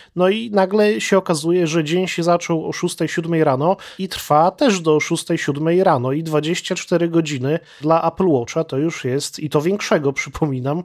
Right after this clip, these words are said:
to już jest po prostu za dużo. No, nie wiem, nie wiem, jak tego można bronić. Ja patrzyłem na to i tylko się śmiałem, bo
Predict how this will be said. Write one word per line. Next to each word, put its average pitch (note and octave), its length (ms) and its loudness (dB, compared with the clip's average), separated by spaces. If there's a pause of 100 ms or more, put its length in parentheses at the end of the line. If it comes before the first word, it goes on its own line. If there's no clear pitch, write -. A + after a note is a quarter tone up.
(140)
to D3+ 100 2
już D#3+ 340 0
jest C#3 300 0
po F3+ 140 -6
prostu D3+ 760 -2
za D#3+ 200 2
dużo. B2+ 380 -2
No, D3+ 380 -2
nie G3 260 2
wiem, F3+ 440 0 (340)
nie G#3 140 4
wiem, G#3+ 180 4
jak G3 140 0
tego F#3 240 0
można E3 360 2
bronić. F#3+ 580 0 (260)
Ja F#3 140 4
patrzyłem F3+ 640 2
na E3 180 0
to D#3+ 400 2
i D#3 140 -6
tylko D#3 320 -4
się D3+ 160 -4
śmiałem, D3 560 0
bo C#3+ 300 4